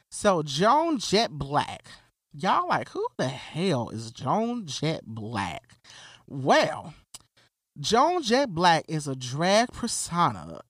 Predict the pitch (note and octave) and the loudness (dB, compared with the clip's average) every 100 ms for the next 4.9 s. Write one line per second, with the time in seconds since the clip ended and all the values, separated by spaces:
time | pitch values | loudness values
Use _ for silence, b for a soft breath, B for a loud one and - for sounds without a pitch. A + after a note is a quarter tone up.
0 | _ _ _ D3+ D#3 D3+ - D3+ - G#3 | _ _ _ -4 -4 -4 -6 -6 -6 0
1 | B3+ D#3 F#2+ F#2+ - C#3+ C#3 - E3 E3 | 2 2 -2 -8 -6 -6 -6 -8 -6 -4
2 | A3 - - B3 C#4+ - - - _ _ | -4 -8 -4 -2 -2 -4 -14 -20 _ _
3 | B B B B B _ _ A#3 D#4+ G#3 | B B B B B _ _ 4 4 4
4 | C3+ C#3 E3 - G#3 D#4+ C#3 C3+ - | 0 -4 -6 -4 0 0 0 -4 -12